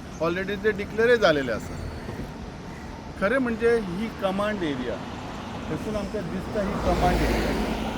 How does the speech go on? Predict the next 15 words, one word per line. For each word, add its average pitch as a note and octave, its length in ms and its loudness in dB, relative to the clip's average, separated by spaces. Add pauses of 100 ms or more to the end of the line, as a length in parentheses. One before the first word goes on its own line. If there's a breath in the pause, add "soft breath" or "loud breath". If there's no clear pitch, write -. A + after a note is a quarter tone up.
(340)
सद्या A3 320 2
आमचो G#3+ 340 0
सरकार G3+ 420 4
सदांच G3+ 400 4
म्हणटा F#3+ 440 2 (500)
शेती A3+ 460 2 (500)
साठी - 380 10
उत्तेजीत A3 420 8
करता D#3 340 6
लोकांक, D3 480 6
सगळे E3 220 4
फुडें F#3+ 300 4
सरा D#3+ 280 6
म्हूण A#2+ 180 2
सांगता. - 380 -2